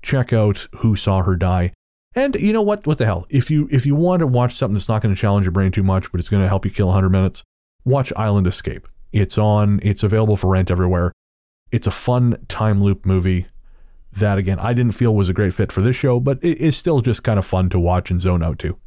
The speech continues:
Again, not high art, just, just fun. And, uh, where can everyone find you online, Joseph?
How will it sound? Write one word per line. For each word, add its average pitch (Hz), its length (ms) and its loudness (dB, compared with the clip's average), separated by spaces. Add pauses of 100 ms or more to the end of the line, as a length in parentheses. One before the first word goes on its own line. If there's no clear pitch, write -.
(140)
Again, 90 280 -2
not 104 180 0
high 101 160 0
art, 98 240 0 (100)
just, - 280 -2 (640)
just - 200 0
fun. - 200 -8 (1200)
And, 117 260 2
uh, 113 140 2
where 139 240 2
can 175 100 -2
everyone 139 180 2
find 110 220 0
you 107 60 2
online, 82 280 0
Joseph? 78 300 -8